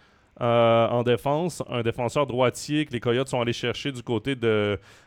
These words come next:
de Los Angeles pendant l'été, puisque Los Angeles voulait se faire de la place pour accueillir Pierre-Luc Dubois. Shane Durzi, c'est un défenseur capable d'amener beaucoup d'offensives. Donc, ça, ça force,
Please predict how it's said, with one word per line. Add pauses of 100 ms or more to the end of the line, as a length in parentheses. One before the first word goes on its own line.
(200)
de
Los
Angeles
pendant
l'été,
puisque
Los
Angeles
voulait
se
faire
de
la
place
pour
accueillir
Pierre-Luc
Dubois. (380)
Shane
Durzi,
c'est
un
défenseur
capable
d'amener
beaucoup
d'offensives.
Donc,
ça,
ça
force,